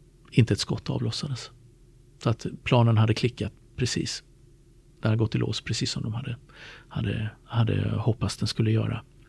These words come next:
Man utnyttjar snabbt den här framgången, för nu har man öppnat ett hål i fiendens försvarslinje. Så då skickar Rommel snabbt fram fler plutoner från sin styrka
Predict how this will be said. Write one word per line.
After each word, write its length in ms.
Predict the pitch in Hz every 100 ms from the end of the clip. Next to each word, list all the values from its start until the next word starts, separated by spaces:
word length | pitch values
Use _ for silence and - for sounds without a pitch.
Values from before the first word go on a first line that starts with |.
| - - - - - - - -
Man 220 | 127 135
utnyttjar 400 | 135 - 110 135
snabbt 340 | - 123 - -
den 80 |
här 80 | 107
framgången, 500 | - 113 101 101 104
för 180 | - 120
nu 100 | 117
har 100 | 113
man 140 | 151 160
öppnat 320 | 143 117 101
ett 100 | 131
hål 400 | - 143 120 104 - - -
i 80 |
fiendens 460 | - 135 98 90 -
försvarslinje. 760 | - 127 113 - 110 92 110
Så 140 | 117 123
då 200 | 127 147
skickar 360 | - 147 139 135
Rommel 280 | 113 101
snabbt 400 | 110 - 107 -
fram 280 | - 123 104
fler 280 | - 127 117
plutoner 640 | 117 123 - 110 107 135 - - - -
från 180 | - 120
sin 160 | - 113
styrka 480 | - 120 - -